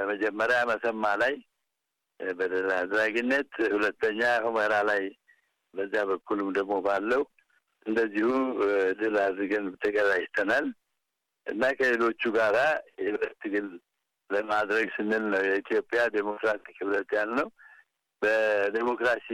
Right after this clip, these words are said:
የሚነቃነቀ ኃይል፣ ህዝባዊ ኃይል አብሮ መከላከል እንዲችል በሚል በዚያ መልክ ነው የሰራነው። እኛ ከነበሩት ትግል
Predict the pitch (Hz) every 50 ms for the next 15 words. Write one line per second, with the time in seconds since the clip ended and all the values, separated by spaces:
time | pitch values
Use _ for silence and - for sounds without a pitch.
0 | 107 101 101 101 101 104 - - 117 120 117 - 123 123 117 113 107 - 107 -
1 | 123 131 131 147 156 185 _ _ - - - - - - _ _ _ _ - -
2 | 110 110 101 107 107 107 110 104 98 104 120 131 160 185 - - - - - -
3 | 107 107 104 104 107 107 101 95 - _ _ _ _ _ _ _ _ _ _ -
4 | 98 95 - - 104 104 101 95 - - 101 92 92 95 92 92 87 85 - -
5 | 98 92 87 87 92 92 87 98 120 147 160 165 _ _ _ _ _ _ _ _
6 | _ _ _ _ - - 95 92 87 95 98 95 101 101 98 - - - - 90
7 | 85 87 92 82 87 90 95 95 110 120 131 120 92 92 101 95 85 87 90 -
8 | - _ _ _ _ _ _ _ - - 113 110 - - - - 107 104 104 98
9 | - - - - - - 104 92 98 95